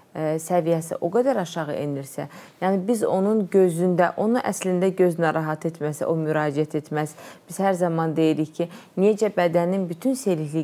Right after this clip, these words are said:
qişası zədələnibsə, hal-hazırda gözün sellikli qişası da elə zədələnib və çox gözəl vurğuladınız ki, virus konjunktivitlərdə müalicə niyə bu qədər uzundur? Çünki sistemik müalicə etmək,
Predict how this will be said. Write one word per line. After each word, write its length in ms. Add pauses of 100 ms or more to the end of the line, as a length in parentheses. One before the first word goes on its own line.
qişası 480
zədələnibsə, 800 (180)
hal-hazırda 800 (280)
gözün 320
sellikli 600
qişası 400
da 80
elə 180
zədələnib 640
və 180
çox 220
gözəl 340
vurğuladınız 680
ki, 140 (420)
virus 300
konjunktivitlərdə 960
müalicə 640
niyə 320
bu 80
qədər 380
uzundur? 440
Çünki 380 (240)
sistemik 640
müalicə 480
etmək, 600